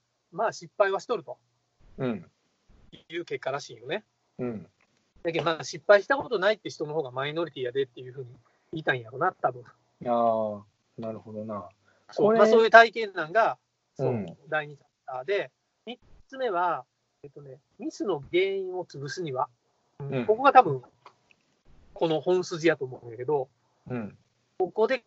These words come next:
Speaker 1: 書いとったんが、まず失敗の克服方法。
Speaker 2: うん。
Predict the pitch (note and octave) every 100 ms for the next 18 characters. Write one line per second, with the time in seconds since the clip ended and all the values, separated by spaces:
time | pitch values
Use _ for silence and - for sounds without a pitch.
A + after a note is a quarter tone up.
0 | - E3 D3+ D3 F3 - C3+ A#2+ D3+ D3
1 | - F#3+ F#3 C3+ - G#3 _ - A3+ A3+
2 | A3+ - B3 A#3 B3+ A3+ G3+ G#3+ - _
3 | A#3 F#3+ - - _ _ _ _ - -
4 | - B2